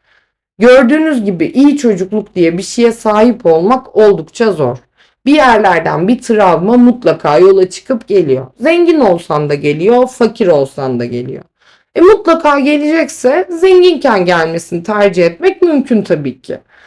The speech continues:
Ama ne olursa olsun bu ancak hafifletici bir şey olabilir. Travmanın görkemini değilse de sonradan kurulacak hayatın yükünü hafifletebilir elbette. İki çocuğumuz da kendileriyle hiç alakası olmayan savaşlara maruz kalıyor.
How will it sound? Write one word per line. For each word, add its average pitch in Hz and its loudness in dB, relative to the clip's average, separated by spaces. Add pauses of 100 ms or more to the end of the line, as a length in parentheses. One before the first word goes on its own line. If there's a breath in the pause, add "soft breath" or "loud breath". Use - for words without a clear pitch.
(240 soft breath)
Ama 311 2
ne 311 -4
olursa 254 0
olsun 233 -4
bu 247 2
ancak 196 0
hafifletici 180 -4
bir 143 -16
şey - -6
olabilir. 131 -4 (360 soft breath)
Travmanın 240 2
görkemini 214 2
değilse 220 0
de 311 2
sonradan 220 0
kurulacak 220 -2
hayatın 190 0
yükünü 185 -2
hafifletebilir 214 -2
elbette. 131 -4 (560 soft breath)
İki 359 0
çocuğumuz 269 0
da 190 0
kendileriyle 262 -2
hiç 285 -4
alakası 220 -2
olmayan 202 0
savaşlara 175 -2
maruz 139 -4
kalıyor. 135 -6